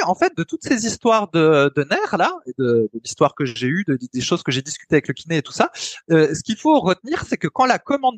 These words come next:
nerveuse est touchée, c'est vraiment la merde et le, les problèmes arrivent très, très vite. Et, et les, pour ex-, en exagérant peut-être, en, en gros, faut mieux être alité,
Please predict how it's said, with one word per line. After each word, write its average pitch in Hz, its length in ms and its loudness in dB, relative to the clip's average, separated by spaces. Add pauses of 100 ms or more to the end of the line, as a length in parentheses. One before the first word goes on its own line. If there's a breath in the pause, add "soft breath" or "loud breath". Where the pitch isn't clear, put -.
nerveuse 214 400 0
est 170 100 -2
touchée, 226 320 0 (100)
c'est - 200 -2
vraiment 247 260 0
la 208 100 0
merde 262 460 -4
et 165 100 0
le, 147 840 4
les 165 80 -4
problèmes 208 360 -2
arrivent 214 300 -2
très, - 180 -4
très - 180 -4
vite. - 260 -12 (400)
Et, 170 320 2
et 180 40 2
les, 160 400 2 (280)
pour 190 160 -2
ex-, 170 200 -4
en 151 120 -8
exagérant 156 640 -2
peut-être, - 480 0
en, 139 160 -4
en 170 100 -4
gros, 233 180 -2
faut 220 160 -2
mieux 233 120 0
être 254 180 -2
alité, 226 640 -2